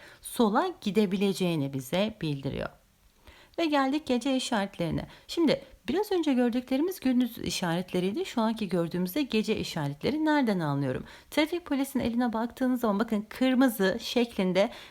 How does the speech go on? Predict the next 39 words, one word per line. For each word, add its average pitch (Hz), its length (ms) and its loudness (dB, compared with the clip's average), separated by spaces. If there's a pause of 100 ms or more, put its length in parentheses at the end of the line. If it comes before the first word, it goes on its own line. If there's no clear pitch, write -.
(120)
e, 185 180 2
bir 320 180 -2
çubuk 285 400 -2
var 151 200 0
değil 285 80 2
mi? 220 60 4
Öyle 175 260 0
söyleyeyim. 143 500 -2 (180)
E, 165 280 -2
bu 370 200 0 (260)
gece 233 360 2 (100)
aydınlatma 226 640 2
sağlar 143 500 -2
değil 339 120 -4
mi? 233 120 0 (200)
Yani 190 260 2
fosforludur. 170 680 0
Hani 156 220 -2
öyle 156 240 -2
düşünün. - 380 -6 (280)
İşte 262 280 -4
biz 320 220 -2
bu 285 120 2
hareketlerin 269 600 0
gece 240 280 0
olduğunu 214 380 0
anlıyoruz. 165 340 -2
Zaten 285 340 0
üç, 294 180 -2
üç 233 160 -6
tane 160 200 0
hareketimiz 151 600 -4
var. 339 200 -6 (360)
Gece 160 240 0
geç 190 260 -2
işareti, 262 680 0 (220)
gece 156 380 -2
dur 214 160 -4
işareti, 240 840 0